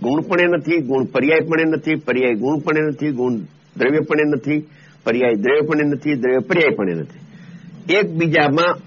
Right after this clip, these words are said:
એકબીજાનું ન હોવાપણું છે. એ છે સાથે, પણ પોતાના ધર્મમાં રહીએ છે. પોતાનો ધર્મ એટલે પોતાનો સ્વભાવ મારીએ છે. વસ્તુ, દ્રવ્ય એના સ્વભાવમાં, ગુણ એના સ્વભાવમાં, પર્યાય એના સ્વભાવમાં.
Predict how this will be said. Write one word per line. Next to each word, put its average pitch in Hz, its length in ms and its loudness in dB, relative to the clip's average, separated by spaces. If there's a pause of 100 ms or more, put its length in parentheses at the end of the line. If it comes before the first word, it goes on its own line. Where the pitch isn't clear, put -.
(640)
એકબીજાનું 139 760 2
ન 190 80 2 (120)
હોવાપણું 101 540 0
છે. 76 160 -14 (920)
એ 113 280 2
છે 180 140 2
સાથે, 165 500 0 (720)
પણ 147 160 2
પોતાના 170 600 2 (400)
ધર્મમાં 185 520 2
રહીએ 135 240 2
છે. 85 300 -6 (680)
પોતાનો 156 440 2
ધર્મ 135 320 2
એટલે 151 240 2
પોતાનો 151 360 0
સ્વભાવ 143 240 2
મારીએ 101 400 0
છે. 73 100 -14
વસ્તુ, 117 440 -4 (200)
દ્રવ્ય 110 320 0
એના 143 240 2
સ્વભાવમાં, 156 560 2
ગુણ 127 180 0
એના 147 200 2
સ્વભાવમાં, 151 440 2
પર્યાય 143 320 0
એના 147 140 2
સ્વભાવમાં. 90 480 -8